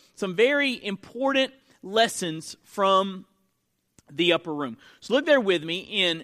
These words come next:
John chapter thirteen. We're gonna set the context here. John chapter thirteen. By the way, I'm, I'm just not gonna get in a hurry. All right, we're gonna go, we're gonna go just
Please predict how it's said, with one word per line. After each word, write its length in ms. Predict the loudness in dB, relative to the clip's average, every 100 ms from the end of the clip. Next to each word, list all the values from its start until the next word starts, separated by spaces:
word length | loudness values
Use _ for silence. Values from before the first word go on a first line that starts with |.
| -14 -8
John 460 | -4 -2 -2 -4 -4
chapter 400 | -2 -2 -2 -8
thirteen. 760 | -4 -4 -4 -8 -8 -8 -12 -18 _ _ _ _ _ _ _ _ _ _ _ _ -20 -8
We're 80 |
gonna 160 | -4 -2
set 180 | -2 -2
the 80 | -4
context 600 | -6 -6 -6 -10 -10 -12
here. 260 | -12 -12 -20 _ _ _ _ _ _ _ -20
John 320 | -6 -4 -2
chapter 300 | -2 -6 -6
thirteen. 560 | -10 -10 -8 -10 -10 -10 _ -20 -6
By 160 | 2 2
the 80 | 4
way, 300 | 2 0 -4 _ _ _ -16
I'm, 240 | -12 -12 -8 -4
I'm 140 | -4
just 180 | -4 0
not 160 | 0 0
gonna 140 | -6
get 100 | -6
in 60 | -6
a 60 |
hurry. 400 | -4 -2 -4 -8 -16 _
All 80 | -4
right, 160 | -2 -2
we're 80 | -4
gonna 160 | -4
go, 160 | 0 -2
we're 220 | -2 -8
gonna 160 | -6 -4
go 340 | 0 0 -2 -12 _
just 240 | -18 -18